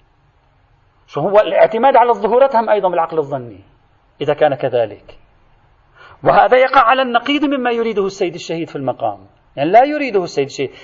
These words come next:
من، ما الذي كان يفعله المفسرون بآرائهم في القرن الثاني الهجري عندما كانوا يعتمدون على العقل الظني؟ ما الذي كان، رغم أن الرواية ليس فيها كلمة العقل الظني،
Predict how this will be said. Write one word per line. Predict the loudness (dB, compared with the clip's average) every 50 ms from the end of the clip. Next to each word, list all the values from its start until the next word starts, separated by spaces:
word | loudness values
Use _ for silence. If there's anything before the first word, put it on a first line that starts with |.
| -20 -8 -4
من، | -2 -2 0 0 0
ما | 0
الذي | 2 2 0 0 -2 -2
كان | 0 0 0 0
يفعله | 2 0 0 2 4 4 4 4 2 0
المفسرون | -2 -4 -4 -2 -2 -4 -2 0 0 2 2 2 0 0
بآرائهم | 0 2 2 4 4 4 2 2 0 -2 -4
في | -4
القرن | -2 0 0 0 0
الثاني | -2 -2 -2 0 0 0 -2
الهجري | -4 -4 -6 -8 -12 -14 -16 _ _ _ _ _ _ _ _ -6
عندما | -2 0 2 2 2 2
كانوا | 4 2 2 2 2
يعتمدون | 0 0 0 0 -2 0 0 2 4
على | 4 4 4 4
العقل | 2 2 2 0 -2
الظني؟ | -2 0 0 -2 -2 -2 -6 -12 -14 -18 _ _ _ _ _
ما | -4 -2
الذي | 0 2 0 0 2
كان، | 2 2 2 2 4 2
رغم | 2 4 4 2
أن | 2 2 2
الرواية | 2 4 4 4 4 4 4
ليس | 2 0 0 -4
فيها | -8 -4 -2 -2 0
كلمة | 0 -2 -4 -4 -4 -6 -4
العقل | -6 -6 -6 -6 -6
الظني، | -8 -8 -6 -8 -10 -10 -12 -18 -20